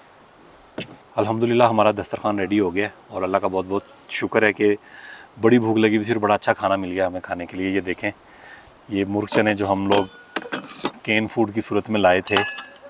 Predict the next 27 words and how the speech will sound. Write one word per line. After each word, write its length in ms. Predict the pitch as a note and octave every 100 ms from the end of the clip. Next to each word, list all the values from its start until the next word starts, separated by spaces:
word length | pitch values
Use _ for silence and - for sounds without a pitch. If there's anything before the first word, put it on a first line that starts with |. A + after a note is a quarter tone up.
| - - - -
आहा 200 | F#2+ F#2+
हा, 180 | G2 E2+ - - - - - - -
मुर्ग 320 | G#2+ G2 A2 C3+
ये 300 | G2 G#2 D#3
चने 260 | - A2
में 160 | C#3+ C3
थोड़े 200 | G2 A#2
लग 180 | G2+ D#2+
रहे 120 | D#2+
हैं। 100 | - - - - - - - - -
और 160 | G#2 G2
ये 80 | G2+
पराठे 300 | - G2 A#2
इन्होंने 180 | A#2 G#2+
बड़े 120 | G#2+
अच्छे 180 | - A2
बना 200 | G#2 F2+
के 120 | F#2
दिए 200 | F2 E2+
हैं 80 | F2
हमें, 140 | F2 - - - - - - - - - - - - - - -
बल 200 | F#2+ F#2+
वाले 200 | G2+ G#2+
पराठे 400 | F#2+ F2+ - G#2+ - - - - - -
बेहतरीन, 440 | G2 - G2 F#2 F#2+ -
साथ 320 | - - G2+
अंडे 480 | - - - G#2 A2